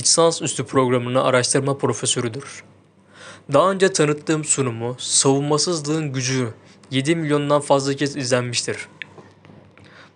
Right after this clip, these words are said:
Brown ortalama PowerPoint'in kırk sözcükten oluştuğunu mesajını ka-, kale almamıştı.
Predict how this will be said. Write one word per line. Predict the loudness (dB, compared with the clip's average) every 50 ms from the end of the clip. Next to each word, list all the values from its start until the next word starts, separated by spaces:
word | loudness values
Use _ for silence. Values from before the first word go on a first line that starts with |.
| _ -4
Brown | 0 4 6 6 6 4 2 -2 0 4
ortalama | 4 4 4 4 4 4 4 4 4 2 2 2
PowerPoint'in | 2 2 2 2 0 0 0 0 0 0 0 -2 -2 -4 -4 -6 -10 -14
kırk | -8 -4 -4 -2 -2
sözcükten | 0 2 2 2 2 0 -2 0 0 0
oluştuğunu | 0 0 -2 -2 -2 -4 -6 -4 -4 -4 -2 -2 -2
mesajını | -2 -2 -2 0 0 0 0 -2 -2 -4
ka-, | -2 0 2 2 2 2 -2 -2
kale | 2 4 6 6 6 4 4 4
almamıştı. | 4 4 2 2 0 -2 0 0 -2 0 -2 -4 -6